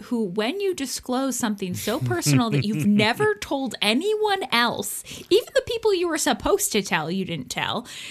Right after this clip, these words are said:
Speaker 1: And he or she stepped, I guess, either way, stepped up in a
Speaker 2: He,
Speaker 1: big
Speaker 2: yeah.
Speaker 1: way and took you to urinals all around the city,
Speaker 2: Yeah.
Speaker 1: stood next to you. Like, huge shout out. Hero of the story is that friend, I think.
Speaker 2: Absolutely. My buddy, um,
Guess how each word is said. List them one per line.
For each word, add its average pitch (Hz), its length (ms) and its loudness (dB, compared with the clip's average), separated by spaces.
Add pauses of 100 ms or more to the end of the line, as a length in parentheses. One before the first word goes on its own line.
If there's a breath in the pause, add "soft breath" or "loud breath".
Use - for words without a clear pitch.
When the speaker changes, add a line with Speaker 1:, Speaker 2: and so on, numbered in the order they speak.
(600 loud breath)
Speaker 1:
And 226 120 2
he 349 560 4
or 294 160 0
she 233 440 0
stepped, - 680 -2
I 202 100 0
guess, 202 260 -4 (880)
either 220 240 4
way, 185 400 0
stepped 262 380 2
up 285 160 2
in 233 60 2
a - 20 4
Speaker 2:
He, - 180 4
Speaker 1:
big 294 180 6
Speaker 2:
yeah. 269 80 4
Speaker 1:
way 220 360 4 (100)
and 233 180 4
took 262 260 2
you 254 120 6
to 247 60 6
urinals 202 720 4 (180)
all 233 220 6
around 233 300 6
the 254 60 6
city, 190 520 2 (100)
Speaker 2:
Yeah. 98 140 -4
Speaker 1:
stood 92 360 2
next 233 380 0
to 214 100 -4
you. 196 240 2
Like, 185 280 -2 (100)
huge 370 380 4
shout 233 340 6
out. 214 400 4
Hero 285 320 4
of 247 100 2
the 233 80 0
story 180 380 0
is 175 120 -4
that - 180 -4
friend, - 320 -6
I 143 120 -4
think. - 400 -10 (320 loud breath)
Speaker 2:
Absolutely. 208 720 4
My 123 240 4
buddy, 143 520 6
um, 117 300 2